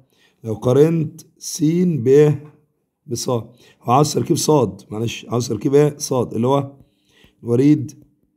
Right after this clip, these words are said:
الكلوي. تمام، هل هيحتوي على أعلى بولينة؟ غلط، ده الشريان الكلوي هيبقى أعلى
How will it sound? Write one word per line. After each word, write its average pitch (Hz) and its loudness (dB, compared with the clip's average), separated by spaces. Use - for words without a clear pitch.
الكلوي. 113 -2
تمام، 127 0
هل 156 2
هيحتوي 120 -2
على 147 -2
أعلى 143 0
بولينة؟ 135 0
غلط، 135 0
ده 104 -4
الشريان 131 -2
الكلوي 143 -2
هيبقى 127 -2
أعلى 104 -4